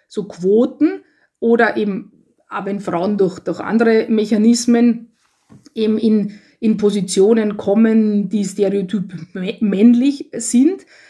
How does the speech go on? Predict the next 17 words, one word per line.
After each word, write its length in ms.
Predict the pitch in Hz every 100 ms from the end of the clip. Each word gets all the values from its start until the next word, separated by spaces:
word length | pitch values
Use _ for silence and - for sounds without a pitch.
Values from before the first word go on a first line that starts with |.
| _ -
ähm, 340 | 240 247 240 _ _ _ _
bringen 420 | - 254 285 285
eben 280 | 247 240 240 -
neben 640 | 220 247 262 247 240 _ _ -
der 220 | 220 196 - _ -
Teilhabe 560 | 185 220 233 202 190
an 160 | 175 175
Macht, 560 | - - - - -
ja, 320 | 160 214 349 - _ _ _ _ _
bringen 420 | - 254 294 311
die 200 | 302 262
eben 140 | 240 233
auch 400 | 170 175 302 339
das 180 | 302 294
Aufweichen 540 | 220 240 247 262 269
von 180 | 269 262
Stereotypen. 920 | - 240 254 254 - 277 - 165 -